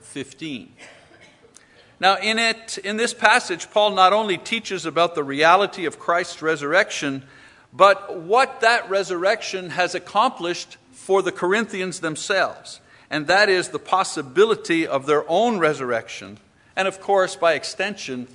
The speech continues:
our resurrection as well.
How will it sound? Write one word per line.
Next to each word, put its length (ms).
our 240
resurrection 880
as 260
well. 300